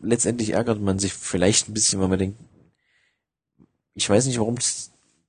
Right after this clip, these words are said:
die das heutzutage nicht mehr hinkriegen, irgendwie Serien mal relativ gut abzuschließen, wo man sagt, man setzt jetzt hier mal einen Punkt und dann ist gut. Aber das, äh, tut mir leid, ich bin, das ist einfach, das ist, das, das geht nicht, ja.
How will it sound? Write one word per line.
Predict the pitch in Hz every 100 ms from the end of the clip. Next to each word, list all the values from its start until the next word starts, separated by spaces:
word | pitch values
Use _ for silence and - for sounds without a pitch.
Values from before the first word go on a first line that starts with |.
| -
die | 104
das | 104
heutzutage | 110 - 113 107
nicht | 104
mehr | 98
hinkriegen, | 101 127 - 110 98 90 82
irgendwie | 95 95 95 95 98 104 98 -
Serien | 104 92 92 113 110
mal | 101 98
relativ | 101 101 104 110 -
gut | -
abzuschließen, | - 226 - 92 87 90
wo |
man | 90 85
sagt, | 90 -
man | 87 92
setzt | 95 -
jetzt | - -
hier | 104
mal | 101
einen |
Punkt | 101 151 - _ _ _ _ _ _ _ _
und | 104
dann | 104
ist | 104
gut. | - 208 - _ _ _ _ _ _ _ _ _ _ _ _ _ - _ _ _ -
Aber | 196
das, | 196 - -
äh, | 233 208 208
tut | 208 226
mir | 180 196
leid, | 220 170 175
ich | -
bin, | 208 190 392 415 - 170
das | 196
ist | 196 262 -
einfach, | 165 170 202 - -
das | 170 -
ist, | 190 - - - -
das, | - - - -
das | 156 -
geht | 202 -
nicht, | 110 - -
ja. | 98 107